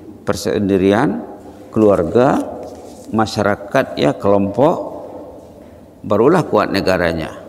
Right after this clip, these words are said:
Ha. Tadi ayat yang dibaca imam rakaat pertama surah Asy-Syams.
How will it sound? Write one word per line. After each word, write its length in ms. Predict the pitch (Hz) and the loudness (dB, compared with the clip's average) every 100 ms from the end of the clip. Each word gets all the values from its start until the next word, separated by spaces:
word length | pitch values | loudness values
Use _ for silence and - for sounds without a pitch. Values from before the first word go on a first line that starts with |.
| - - - - - - - - - - - - - | -20 -20 -20 -20 -20 -20 -20 -20 -20 -20 -20 -20 -14
Ha. 400 | 87 85 82 - - - - - - - - - | -10 -10 -12 -14 -18 -20 -20 -20 -20 -20 -14 -2
Tadi 240 | 101 123 | 2 4
ayat 320 | 110 120 117 | 6 4 4
yang 80 | 117 | 4
dibaca 240 | 104 107 | 2 2
imam 320 | 110 107 113 117 | 2 2 2 2
rakaat 400 | 107 98 85 95 | 0 0 -2 -2
pertama 800 | 95 104 104 110 127 151 151 - | -2 0 0 2 0 0 -4 -12
surah 720 | - 104 104 123 147 - - | -4 0 2 2 -2 -8 -8
Asy-Syams. 800 | 101 - 127 110 - - - | -6 -2 -2 -2 -6 -12 -16